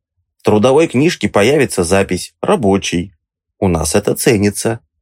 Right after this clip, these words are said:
Затем тебя призовут на военную службу". Антон похолодел. В институте он занимался на военной кафедре и рассчитывал, как и другие студенты,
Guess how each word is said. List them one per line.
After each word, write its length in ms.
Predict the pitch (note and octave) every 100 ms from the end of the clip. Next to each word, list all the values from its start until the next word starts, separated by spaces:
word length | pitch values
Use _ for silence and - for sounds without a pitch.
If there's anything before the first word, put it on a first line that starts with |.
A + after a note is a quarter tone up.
| _ _ G2
Затем 380 | A#2 C3+ A3+
тебя 240 | - A2+ F3+
призовут 500 | B2 A2 A2+ D#3+ -
на 120 | G2+
военную 480 | F2+ F2 E2 C#2 D#2
службу". 640 | - F3 E3+ E3+ F#3+ - _ _ _ _ _ _ _ _
Антон 420 | - A2+ B2 A3 G#3+
похолодел. 760 | F3+ D3 C3 G2+ F2+ E2+ - _ _ _ _ _
В 120 | - B2
институте 540 | B2 E3+ G#3 G#3+ -
он 180 | C#3 D3
занимался 560 | B2 C3 C3+ E3+ -
на 100 | A#2+ A#2
военной 420 | B2 C3+ A#2+ A2+
кафедре 640 | E3+ F3+ E3 C#3+ D#3+ D3 - -
и 100 | B2
рассчитывал, 760 | A#2+ B2 G3+ F#3 E3 E3 D#3 - -
как 220 | G2+ F2+
и 40 |
другие 420 | F2 F2 F2 E2
студенты, 680 | C#2+ D#2+ F2+ D3 D#3 D3+ -